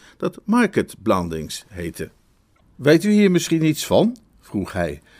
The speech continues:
en schoof het telegram over het bureau in Hugo's richting. Hugo wierp een blik op het document. "De oude heer moet dit hebben gestuurd nadat ik al was vertrokken," zei hij. "Het ontbreken van een ondertekening valt ongetwijfeld te wijten aan de spanning waaronder hij leeft.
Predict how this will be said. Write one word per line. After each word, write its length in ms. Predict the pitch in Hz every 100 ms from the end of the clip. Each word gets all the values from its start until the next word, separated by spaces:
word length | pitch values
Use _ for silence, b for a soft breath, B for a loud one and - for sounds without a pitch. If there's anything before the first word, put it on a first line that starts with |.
| b
en 140 | - 101
schoof 260 | - 170
het 120 | - -
telegram 520 | 110 87 - 165 202
over 280 | 139 117 98
het 120 | 80
bureau 500 | 90 90 131 170 175
in 100 | 160
Hugo's 420 | 165 156 151 131
richting. 460 | 117 - - 65 - _ _ _ b b b b
Hugo 520 | - 92 113 113 131 110
wierp 240 | 120 113
een 140 | 117
blik 380 | 95 113 110 - _
op 120 | 107
het 140 | 110
document. 680 | 107 101 98 65 - - _ _ _ _ _ _ b b b b
"De 100 | -
oude 220 | 160 185 165
heer 200 | 180 165
moet 120 | 156
dit 120 | 147
hebben 300 | 139 120 110
gestuurd 440 | - 101 - 175
nadat 260 | 120 147 107
ik 120 | 101
al 100 | 160
was 140 | 156 175
vertrokken," 500 | 196 202 262 - 101
zei 200 | 73 78
hij. 280 | 67 64 _ b b b b
"Het 140 | 147
ontbreken 520 | 180 143 151 214 -
van 120 | 135
een 120 | 120 113
ondertekening 800 | 123 101 - 170 185 208 214 196
valt 240 | 135 -
ongetwijfeld 680 | - 208 165 - 240 - 170
te 120 | 156
wijten 320 | 160 196 180
aan 80 | 165
de 80 | 139
spanning 500 | - - 185 175 156
waaronder 300 | 147 156 135
hij 140 | 135
leeft. 400 | 127 87 71 -